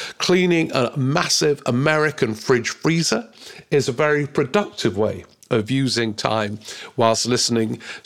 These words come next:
to the podcast and engaging with the Rock and Roll Politics Cooperative. Um, anyway, Richard, your point about the Tories cheering on one plane taking off before the next general election, the plane to Rwanda, uh, rings true.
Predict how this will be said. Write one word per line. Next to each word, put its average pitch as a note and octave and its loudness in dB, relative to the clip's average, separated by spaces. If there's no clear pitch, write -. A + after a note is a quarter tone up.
to C3 2
the G#2+ 0
podcast A#2 0
and A2 2
engaging G#2 2
with G2+ -2
the G2+ 2
Rock A2 0
and A#2 0
Roll G#2+ 2
Politics G#2+ -2
Cooperative. - 2
Um, C3+ 4
anyway, F#3 6
Richard, D#3+ 2
your C#3 4
point G3+ 2
about D#3+ 4
the B2+ 0
Tories B2+ 4
cheering D#3+ 4
on A#2+ 2
one E3+ 6
plane A#2+ 4
taking B2 2
off G#2+ 0
before B2 2
the A2+ 2
next A#2+ -2
general A2 2
election, A2+ -2
the G#2+ -4
plane A2+ -2
to - -6
Rwanda, G#2 -2
uh, B2+ 4
rings C3+ 4
true. D#3+ 4